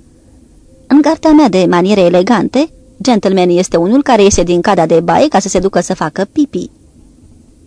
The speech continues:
Gosi se adresă lui Lindsay. „Vedeți acum de ce la compania de navigație am căutat să-i ținem pe mecanici departe de pasageri, domnule comandant, pentru că, prin rafinamentul lor înnăscut,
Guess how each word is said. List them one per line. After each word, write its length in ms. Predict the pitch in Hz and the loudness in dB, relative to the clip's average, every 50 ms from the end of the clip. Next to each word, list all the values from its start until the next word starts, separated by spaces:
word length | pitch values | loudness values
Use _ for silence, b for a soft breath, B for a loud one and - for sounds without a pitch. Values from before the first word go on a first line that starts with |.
| _ _ - - _ _ - _ _ _ - 185 | _ _ -20 -20 _ _ -20 _ _ _ -14 -6
Gosi 240 | - 269 285 - 247 | -4 -4 -4 -2 -4
se 100 | 208 - | -4 -4
adresă 320 | 185 170 170 175 - 202 196 | -4 -6 -6 -8 -8 -8 -6
lui 160 | 190 170 175 | -6 -6 -4
Lindsay. 500 | - 254 247 190 - - 180 180 - - - - - - - - _ _ - _ _ _ _ _ _ - _ _ _ _ | -4 -4 -4 -4 -6 -8 -8 -8 -8 -10 -14 -18 -18 -20 -20 -20 _ _ -20 _ _ _ _ _ _ -20 _ _ _ _
„Vedeți 380 | - 226 294 294 415 392 - 262 | -4 -2 0 0 0 0 0 0
acum 240 | 214 - 220 208 190 | -4 -2 -2 -4 -2
de 100 | 156 175 | -2 -4
ce 120 | - 233 | -4 -2
la 140 | 226 196 - | -2 -2 -2
compania 460 | - 202 175 165 262 294 277 262 214 | -4 -4 -6 -2 0 0 0 0 0
de 100 | 170 180 | -2 -2
navigație 680 | 180 170 170 170 170 175 202 208 202 - - - 262 311 - B B B B B | -4 -4 -4 -4 -4 -2 -2 -2 -2 -4 -4 -4 -4 -4 -4 B B B B B
am 120 | B 285 | B 0
căutat 360 | 294 - - 240 233 302 294 - | 2 2 0 0 0 -2 -4 -4
să-i 120 | - 180 | -4 -4
ținem 280 | - 202 190 180 180 175 | -4 -4 -4 -2 -2 -2
pe 100 | 196 165 | -2 -2
mecanici 480 | 170 165 160 - 208 190 170 160 - | -2 -4 -4 -2 -2 -2 -2 -4 -4
departe 400 | 175 196 220 - - 311 - - | -4 -6 -4 -2 -2 -4 -2 -2
de 100 | 170 175 | -4 -4
pasageri, 560 | - 170 170 - 180 180 175 170 165 196 240 | -2 -4 -4 -4 -4 -4 -4 -2 -2 -2 0
domnule 300 | 247 277 262 220 196 190 | 0 2 0 2 0 -2
comandant, 680 | 175 - 180 175 170 165 190 196 220 196 - - - - b b b b b b b b b b | -2 -2 -2 -2 -2 -2 -2 -2 -2 -2 -4 -6 -10 -14 b b b b b b b b b b
pentru 260 | - 349 339 302 285 | 0 0 2 2 0
că, 200 | - 247 220 196 - | 0 0 0 0 0
prin 220 | 208 196 185 190 | 0 -2 -2 -2
rafinamentul 680 | 196 185 180 - 190 180 165 208 285 320 311 - 247 | -2 -2 -4 -2 -2 -2 0 2 2 2 2 2 2
lor 160 | 226 214 180 | 4 4 2
înnăscut, 520 | 175 170 175 175 175 - - - 311 320 | 2 0 -2 -4 -4 -6 -6 -6 -8 -8